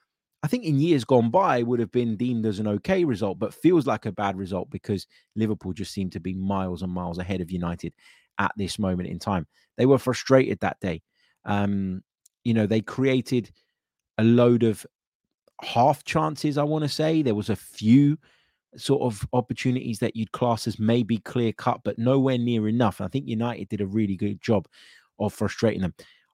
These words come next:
I wonder how Mikel's gonna approach this, because what we've seen from Mikel, I think, this season is Arsenal, um, when they played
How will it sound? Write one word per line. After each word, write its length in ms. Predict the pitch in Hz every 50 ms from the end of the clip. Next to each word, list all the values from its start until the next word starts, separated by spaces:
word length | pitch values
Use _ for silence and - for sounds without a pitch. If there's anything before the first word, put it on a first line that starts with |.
| _ _ _
I 60 | - 131
wonder 560 | 131 135 147 151 147 139 120 117 104 95 - -
how 200 | - - 117 117
Mikel's 500 | 120 117 117 113 - - 113 110 107 -
gonna 220 | - 117 104 101
approach 400 | 95 - - - 113 107 - -
this, 160 | - 92 85 -
because 400 | - 101 - - 120 113 - - - - - _ _ _ _
what 180 | 127 139 -
we've 160 | 190 170 147 120
seen 340 | - - - 156 151 143
from 200 | 127 - 117 110
Mikel, 340 | 104 101 - - - 95 92
I 140 | 104 110 113
think, 240 | 110 - 104 - -
this 180 | 98 95 -
season 340 | - - 95 87 87 92 90
is 140 | 90 87 85
Arsenal, 560 | 104 104 113 110 104 - - 113 104 95 - - - - _ _ _ _ _ _ _ _ -
um, 260 | 104 101 98 101 107
when 180 | 104 107 107 107
they 100 | 107 101
played 380 | - - 135 139 135 117 90